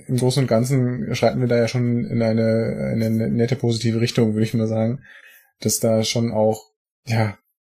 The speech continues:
also ich würd sagen, von, von allen weiblichen Rollen ist leider immer noch Kate diejenige, mit der immer noch am, am krassesten umgesprungen wird.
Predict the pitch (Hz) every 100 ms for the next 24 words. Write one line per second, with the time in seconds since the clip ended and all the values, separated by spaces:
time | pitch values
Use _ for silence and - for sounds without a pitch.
0 | - 123 147 147 156 143 131 131 - 123
1 | 123 117 120 104 135 170 170 180 - -
2 | _ _ 117 127 131 127 110 113 131 143
3 | - - - - - 117 120 113 123 131
4 | 127 - 117 123 131 120 123 123 120 117
5 | 110 113 110 120 117 117 113 107 113 -
6 | 120 123 - 113 117 107 - 95 98 95
7 | - -